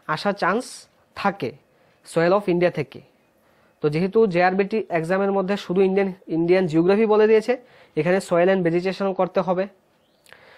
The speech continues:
এখানে মাউন্টেন করতে হবে, রিভার্স করতে হবে, ড্যাম করতে হবে। তো আমরা কিন্তু ড্যামের ক্লাস করেছি, রিভার্সের ক্লাস করেছি, সয়েল করাচ্ছি, আমরা নেক্সটে মাউন্টেনের উপরও ক্লাস করাবো। তো তোমরা ওই সমস্ত ক্লাস যদি দেখে না থাকো, যেগুলি পার্টিকুলার টপিকের উপরে আমরা তোমাদেরকে করিয়েছি,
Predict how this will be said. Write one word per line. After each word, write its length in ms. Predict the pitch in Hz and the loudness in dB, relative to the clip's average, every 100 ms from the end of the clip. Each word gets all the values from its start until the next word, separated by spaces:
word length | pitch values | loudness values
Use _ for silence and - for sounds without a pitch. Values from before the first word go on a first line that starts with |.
| - | -4
এখানে 220 | 160 196 | 0 2
মাউন্টেন 420 | 196 175 190 208 202 | 2 2 2 0 0
করতে 260 | 208 202 | 0 0
হবে, 220 | 196 202 | -2 0
রিভার্স 340 | 180 160 196 196 | 2 2 0 -2
করতে 300 | 208 196 202 | -4 0 -2
হবে, 280 | 185 196 190 | 0 0 2
ড্যাম 260 | 156 185 | 0 0
করতে 260 | 190 190 202 | -2 -4 -2
হবে। 160 | 202 | -4
তো 100 | 196 | -2
আমরা 120 | 175 180 | 0 0
কিন্তু 140 | 190 | 0
ড্যামের 340 | 175 156 175 190 | 0 0 0 -2
ক্লাস 380 | - - 190 | -8 -4 -4
করেছি, 480 | - 190 185 202 202 202 - - - | -2 -4 -2 -4 -6 -8 -20 -20 -8
রিভার্সের 420 | 143 151 180 208 196 | -2 0 0 0 -2
ক্লাস 440 | 196 190 - - | 0 -2 -4 -10
করেছি, 520 | - 185 185 - 202 | 0 0 0 -2 -6
সয়েল 280 | 202 185 190 | -2 0 2
করাচ্ছি, 440 | 196 214 214 143 | 2 -2 -2 -6
আমরা 200 | 143 160 | -2 0
নেক্সটে 460 | 175 170 170 - 262 - - - | 0 0 -2 -2 -2 -4 -20 -8
মাউন্টেনের 440 | 156 160 185 202 202 | 0 0 2 0 0
উপরও 240 | 196 202 | 0 -4
ক্লাস 260 | 202 175 - | 0 -2 0
করাবো। 440 | 180 185 214 311 - - - | 0 2 0 -2 -8 -20 -10
তো 80 | 160 | -4
তোমরা 260 | 185 202 | 0 2
ওই 120 | 214 185 | 2 2
সমস্ত 260 | 208 214 | -2 -2
ক্লাস 280 | 220 196 190 | -2 0 0
যদি 160 | 202 202 | -2 0
দেখে 260 | 170 - | -2 0
না 140 | 208 202 | -2 0
থাকো, 340 | 208 220 220 | 0 0 0
যেগুলি 300 | 165 170 196 | 0 0 0
পার্টিকুলার 560 | 190 170 165 202 220 214 | 0 -2 -2 0 0 2
টপিকের 340 | 185 202 202 | -2 -2 -2
উপরে 240 | 208 214 | 0 0
আমরা 260 | 202 185 190 | 0 0 -2
তোমাদেরকে 460 | 185 180 180 175 175 | -2 -2 -2 -4 -2
করিয়েছি, 440 | 175 196 202 269 | 2 2 0 -10